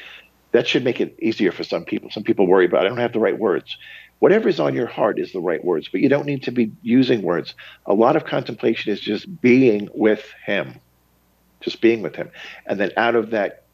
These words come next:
gift of your time with Jesus, he showers us with what he wants us to know about himself. And that's why you should keep a journal, to write down anything he's telling you. Uh, fascinating the things you'll learn. You know, back to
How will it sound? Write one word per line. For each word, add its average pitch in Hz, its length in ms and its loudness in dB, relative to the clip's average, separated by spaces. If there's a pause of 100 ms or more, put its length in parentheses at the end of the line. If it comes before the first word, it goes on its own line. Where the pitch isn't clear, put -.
(300)
gift - 540 0 (100)
of 98 120 -10
your 95 140 -4
time 113 580 -2 (580)
with 110 200 -2
Jesus, 120 580 2 (100)
he 139 360 4
showers 107 500 2
us 95 300 -8 (480)
with - 160 -10
what 95 140 2
he 107 120 0
wants 92 300 -6
us - 320 -4 (120)
to 92 100 -2
know 78 240 2
about 73 240 0
himself. - 480 -4 (640)
And 92 120 0
that's 98 220 -2
why 98 80 4
you 87 140 4
should 82 180 -2
keep - 200 -2
a - 20 -6
journal, 85 440 0 (100)
to 85 80 -2
write 87 200 4
down 92 160 2
anything 110 300 0
he's 104 180 -8
telling 104 320 2
you. - 140 -12 (1000)
Uh, 78 200 2 (120)
fascinating 156 500 0
the 101 100 -6
things 117 200 -6
you'll 101 140 -2
learn. 110 160 -4 (240)
You - 80 2
know, 147 180 6
back 151 340 0
to 120 360 0